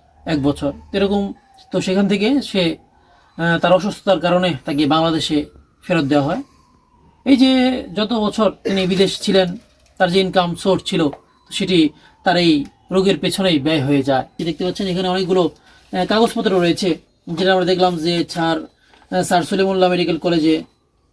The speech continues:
সেখানে, আহ, তাকে ট্রিটমেন্ট করা হয়। যখন নাকি তার প্রথমে টিউমার ধরা পড়ে, তারপর, আহ, দেখে যে সে টিউমার কাটার পর সেখানে, আহ, ক্যান্সারের, আহ,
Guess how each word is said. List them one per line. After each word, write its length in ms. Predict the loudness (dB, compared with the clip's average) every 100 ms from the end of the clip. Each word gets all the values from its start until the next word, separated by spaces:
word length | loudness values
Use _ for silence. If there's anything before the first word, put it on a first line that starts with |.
| _ -10
সেখানে, 360 | -6 -2 0
আহ, 880 | -2 -4 _ _ _ -8 -2 0 2
তাকে 340 | 0 0 0
ট্রিটমেন্ট 340 | 0 -2 -2 2
করা 120 | 2
হয়। 200 | 2 0
যখন 240 | 0 2 4
নাকি 300 | 4 4 4
তার 220 | 2 -2
প্রথমে 280 | -2 -2 -4
টিউমার 400 | -4 -2 0 2
ধরা 160 | 2
পড়ে, 280 | 2 2 -2
তারপর, 420 | -2 -4 0 0
আহ, 960 | 0 -8 _ _ _ _ -10 -4 -2 -2
দেখে 240 | -2 -2
যে 280 | -2 0 -2 -6 _
সে 120 | -14 -6
টিউমার 460 | -2 2 2 0
কাটার 320 | -4 -2 -2
পর 240 | 0 0 0 -6 _ _ _
সেখানে, 460 | -6 -2 0 -2 -6 _ _ _ _ -8
আহ, 180 | -4 -2
ক্যান্সারের, 440 | 0 0 2 2 0 _ _ _ _ _ _ _ -8
আহ, 420 | -4 -2 0 -2